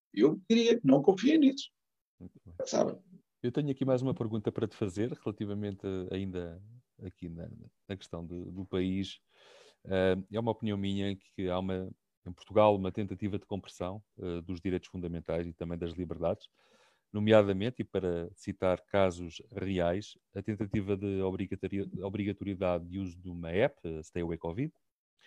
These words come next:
Speaker 2: a proibição de circulação entre concelhos quando não foi declarado o, o estado de emergência, foi hoje, mas não tinha sido ainda, ou ainda o policiamento das redes sociais. Ahm,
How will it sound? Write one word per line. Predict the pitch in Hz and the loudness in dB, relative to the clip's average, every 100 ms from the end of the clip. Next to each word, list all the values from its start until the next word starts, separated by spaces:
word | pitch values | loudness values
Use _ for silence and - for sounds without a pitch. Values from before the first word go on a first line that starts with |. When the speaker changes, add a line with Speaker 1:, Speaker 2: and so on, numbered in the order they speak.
| - - - _ _ 107 | -20 -20 -20 _ _ 2
Speaker 2:
a | 110 | 4
proibição | 117 110 107 120 | 4 2 2 0
de | 110 | -2
circulação | 110 98 107 - 113 104 101 | -4 -2 -4 0 0 2 -2
entre | 95 | -6
concelhos | - 101 - 113 104 92 | -8 -8 0 2 4 0
quando | - 101 101 95 95 | -6 -4 -4 -4 -6
não | 98 101 | -4 -4
foi | 95 98 | -2 -4
declarado | 95 98 95 92 85 - | -4 -4 -2 -2 -2 -8
o, | 98 90 87 90 87 | -12 -10 -10 -12 -12
o | |
estado | 87 - 87 85 | -10 -2 -2 -2
de | 85 | -6
emergência, | 82 78 107 127 131 - | -8 -8 -10 -8 -10 -8
foi | 78 92 | -6 -4
hoje, | 113 82 80 | -4 -6 -12
mas | 80 82 | -14 -14
não | 82 | -16
tinha | - 85 | -12 -12
sido | 82 87 85 | -10 -10 -8
ainda, | 87 107 151 160 _ _ _ - - _ - | -8 -8 -8 -12 _ _ _ -20 -20 _ 2
ou | 104 | 6
ainda | 104 117 110 92 85 | 6 6 4 0 -2
o | 113 110 | -4 -6
policiamento | - 113 120 - 113 113 113 98 - | -2 0 0 2 0 2 0 -2 -6
das | 95 92 - | -2 -2 -2
redes | 95 85 | -4 -6
sociais. | - 90 - 95 131 170 - _ _ _ - - _ _ _ | -8 -16 -8 -6 -4 -8 -16 _ _ _ -20 -20 _ _ _
Ahm, | 107 110 107 104 104 104 104 104 101 101 101 92 | 4 8 10 10 8 6 2 -2 -2 -4 -4 -6